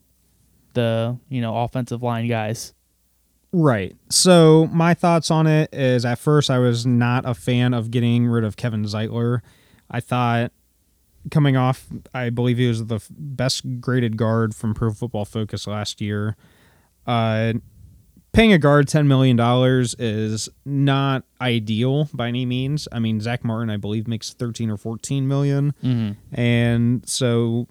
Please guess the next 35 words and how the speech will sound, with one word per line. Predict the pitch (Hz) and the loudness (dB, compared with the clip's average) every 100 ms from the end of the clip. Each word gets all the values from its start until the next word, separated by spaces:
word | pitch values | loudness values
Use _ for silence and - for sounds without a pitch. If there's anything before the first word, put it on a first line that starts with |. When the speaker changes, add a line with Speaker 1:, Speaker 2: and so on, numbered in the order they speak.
| - | -2
Speaker 2:
Zeitler's | 143 160 143 123 | 0 4 2 2
been | 135 | 0
a | 117 | 0
great | 120 127 110 | 0 -2 -4
fit | - 110 113 143 - - - _ | -6 -2 -2 -4 -8 -20 -20 _
in | 135 120 | -2 0
the | |
middle | 113 117 120 | 2 0 0
with | 110 - | -2 -4
Tretter | - 123 120 120 117 | -6 -4 -2 0 -2
and | 104 101 104 | -2 -4 -6
Bitonio, | 107 - 120 120 123 127 143 _ _ _ _ _ _ | -8 -4 -2 0 0 0 -2 _ _ _ _ _ _
but | - 123 127 123 | -8 0 2 2
I | 120 | 2
would | 135 | 2
much | 131 147 143 | 4 2 2
rather | 131 127 120 | 2 2 0
pay | - 131 120 117 113 107 | 0 0 2 2 0 0
a | 107 | -2
good | 113 123 127 127 131 - - - - _ _ _ | 2 4 4 2 0 -2 -12 -20 -20 _ _ _
pass | - 135 123 - | -6 -2 -2 -4
rusher | 113 - 113 107 147 _ _ _ _ _ | -6 -4 -4 -4 -10 _ _ _ _ _
fifteen | - 131 - 170 143 | -4 -4 -2 0 2
million | 120 110 104 104 113 - _ _ _ | 2 0 0 -2 -4 -8 _ _ _
than | - 117 | -2 0
a | 113 | 2
good | 107 120 113 | 2 0 0
guard | 117 110 104 107 | -2 0 0 -2
at | 107 107 98 - _ - | -4 -8 -10 -14 _ -14
ten | - 110 | -6 -4
million. | 92 92 110 135 131 - _ _ _ _ | -4 -8 -6 -4 -6 -10 _ _ _ _
Uh, | 120 120 117 117 - | -2 2 2 0 2
I | |
mean, | 143 139 | 4 4
Vernon | 127 175 175 170 165 | 6 6 8 6 6